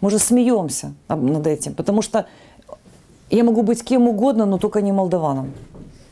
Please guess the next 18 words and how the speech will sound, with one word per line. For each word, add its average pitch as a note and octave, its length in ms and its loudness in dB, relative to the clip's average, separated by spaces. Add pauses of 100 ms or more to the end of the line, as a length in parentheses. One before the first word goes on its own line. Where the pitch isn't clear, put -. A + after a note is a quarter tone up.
(460)
Это G3+ 200 0
стыдно. D#3+ 500 -2 (1300)
Это B3 220 2
подсознательно C#4+ 840 2
стыдно, D#3+ 360 -2
потому G#3+ 300 0
что A3+ 140 -2
на A#3 120 6
самом D#4 320 2
деле G3+ 200 2
никто G3+ 240 0
не A#3+ 120 4
может A#3 260 2
объяснить, A3+ 380 2
чего G#3+ 200 2
он A#3 100 2
конкретно G#3 480 -2
стесняется. E3 720 -4